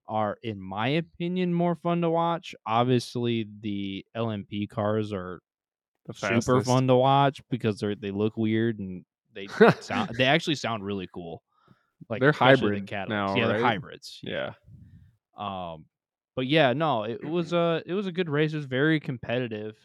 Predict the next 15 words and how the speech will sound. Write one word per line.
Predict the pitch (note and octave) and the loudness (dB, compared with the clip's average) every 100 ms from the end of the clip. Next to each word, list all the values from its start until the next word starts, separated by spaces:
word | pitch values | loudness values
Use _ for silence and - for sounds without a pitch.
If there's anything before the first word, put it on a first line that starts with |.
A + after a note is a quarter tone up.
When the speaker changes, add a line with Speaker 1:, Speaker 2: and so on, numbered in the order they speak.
| - G#2 | -20 -14
Speaker 1:
uh, | G2+ G2 - | -10 -8 -8
at | G#2 | -8
the | G#2+ G2+ | -8 -8
end. | G2+ F#2+ F#2+ - _ _ _ | -8 -8 -14 -20 _ _ _
So, | - G2+ F2+ F2+ _ _ _ _ _ _ _ _ _ _ - | -18 -16 -16 -18 _ _ _ _ _ _ _ _ _ _ -12
um, | A2+ F#2+ F#2+ - | -8 -8 -10 -6
Porsche | C#3 B2 A#2 - - _ - | -2 -2 -4 -12 -18 _ -10
Penske | A#2+ A2 - _ _ - C#3 _ _ _ | -10 -10 -18 _ _ -20 -20 _ _ _
took | - A2+ - | -10 -10 -10
the, | A#2+ A2 G#2 G#2 G#2 | -14 -8 -6 -6 -8
the | G#2 | -10
win | A2+ A2+ G2 | -10 -10 -12
over | G2 G2+ G2+ G2+ | -16 -12 -12 -12
Wheeling | G#2 A2 A2 A2 G#2 | -12 -12 -12 -12 -12
Cadillac, | G2+ G2+ G2+ G2 - G2 | -12 -8 -8 -8 -12 -16